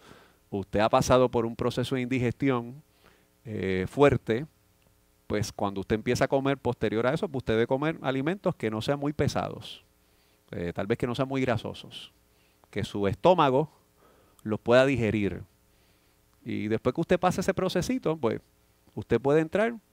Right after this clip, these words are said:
en un alimento un poquito más sólido, eh, y, y comer con calma y disfrutarse de esa dieta o ese alimento que usted tiene.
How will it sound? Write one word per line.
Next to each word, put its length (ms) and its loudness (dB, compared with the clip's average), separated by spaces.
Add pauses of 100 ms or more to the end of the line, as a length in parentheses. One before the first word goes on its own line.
(120)
en 120 -2
un 100 -4
alimento 540 0
un 580 -14
poquito 320 0
más 160 0
sólido, 400 -4 (720)
eh, 760 -2 (420)
y, 320 -6
y 40 -4
comer 240 -2
con 140 -6
calma 460 -6 (400)
y 80 0
disfrutarse 580 0
de 60 -2
esa 180 -2
dieta 500 -4 (300)
o 100 0
ese 120 2
alimento 340 -2
que 80 -6
usted 220 -6
tiene. 320 -12